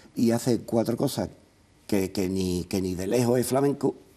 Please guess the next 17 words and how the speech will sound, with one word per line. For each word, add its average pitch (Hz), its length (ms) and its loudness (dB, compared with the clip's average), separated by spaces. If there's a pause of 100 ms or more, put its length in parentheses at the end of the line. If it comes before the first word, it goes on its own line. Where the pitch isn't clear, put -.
(520)
y - 80 -8
sin 104 160 -2
embargo 104 340 -2
le 131 100 2
dan 131 120 0
un 117 100 2
disco 117 220 0
de 120 100 4
oro. 120 240 0
Entonces 104 560 -2
dice, 107 360 -2
"Bueno, 110 280 -2
pero 107 240 -6 (720)
esto, 127 560 0
mm, 117 400 -2 (840)
¿cómo, 117 400 2
cómo, 135 840 4